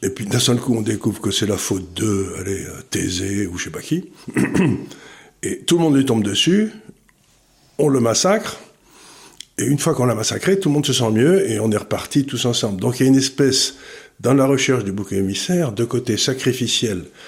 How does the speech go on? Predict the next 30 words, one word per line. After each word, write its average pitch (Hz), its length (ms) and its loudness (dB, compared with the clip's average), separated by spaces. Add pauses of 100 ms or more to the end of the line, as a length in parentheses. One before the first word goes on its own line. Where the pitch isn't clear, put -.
(220)
pour - 220 -4
que 113 60 0
tout, 135 300 4
on 120 60 4
refasse 143 460 2
l'unité 120 500 2
autour 98 380 -4
de 95 140 -4
ça, 175 200 0
puis - 140 -6
très 131 140 0
souvent, 160 280 2
le 120 180 0
type - 220 -4
qu'on 104 180 -2
a 101 60 -2
massacré, 98 420 -2
on 117 140 -4
en 104 100 -6
fait 120 160 -2
un 110 80 -2
dieu 113 220 -4
après. 107 300 -10 (580)
Et 95 140 -8
donc, 107 280 -10
et 127 100 -2
donc 151 200 0
c'est - 320 2
quand 151 120 2
même 185 260 4